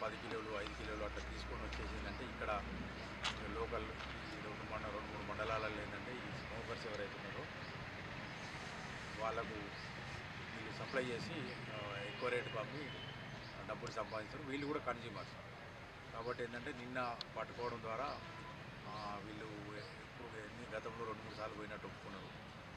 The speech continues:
మన దగ్గర కూడా చాలామంది అంటే స్మోకర్స్ ఉన్నారు. వీళ్ళ ద్వారా వాళ్ళని ఐడెంటిఫై చేసి వాళ్ళకి కౌన్సిలింగ్ ఇవ్వడం కానీ లేకపోతే అది చేయడం జరుగుతుంది. ముఖ్యంగా ఈ సందర్భంగా ఏంటంటే ఈ పదమూడు,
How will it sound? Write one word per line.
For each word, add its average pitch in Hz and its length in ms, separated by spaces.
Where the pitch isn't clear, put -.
మన 110 80
దగ్గర 120 240
కూడా 123 160
చాలామంది 117 400
అంటే 104 340
స్మోకర్స్ 117 440
ఉన్నారు. 98 300
వీళ్ళ 107 200
ద్వారా 110 180
వాళ్ళని 113 300
ఐడెంటిఫై 117 300
చేసి 110 300
వాళ్ళకి 110 280
కౌన్సిలింగ్ 104 420
ఇవ్వడం 104 280
కానీ 101 200
లేకపోతే 107 240
అది 107 260
చేయడం 107 200
జరుగుతుంది. 101 320
ముఖ్యంగా 117 480
ఈ 123 40
సందర్భంగా 120 600
ఏంటంటే 113 280
ఈ 104 160
పదమూడు, 120 360